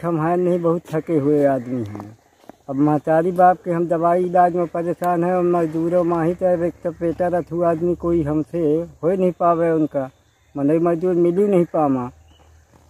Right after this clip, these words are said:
तो अब यह के शंभू के हैं ठेक मीटर के अंदाज पर जमीन ही वे तू दे नहीं दे रहे हैं, और इसीलिए रोड रुकी ही। और नेता मिनिस्टर जी जहाँ वोट के समय पर अगर आवा था,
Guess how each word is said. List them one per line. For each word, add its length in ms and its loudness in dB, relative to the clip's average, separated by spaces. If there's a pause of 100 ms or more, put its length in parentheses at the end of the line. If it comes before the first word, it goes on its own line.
(120)
तो 320 -2 (340)
अब 60 2
यह 280 4
के 400 4
शंभू 640 2
के 180 -2
हैं 400 2
ठेक 360 0
मीटर 480 0
के 260 -2
अंदाज 400 6
पर 380 0
जमीन 440 0
ही 100 0
वे 140 -2
तू 200 -6
दे 240 0
नहीं 220 2
दे 180 -4
रहे 280 0
हैं, 400 0 (800)
और 440 4 (140)
इसीलिए 520 0
रोड 260 0
रुकी 500 -2
ही। 220 -2 (520)
और 80 2
नेता 420 2
मिनिस्टर 580 -2
जी 240 -2
जहाँ 300 2
वोट 340 2
के 80 -6
समय 280 0
पर 220 0
अगर 380 2
आवा 380 4
था, 300 -8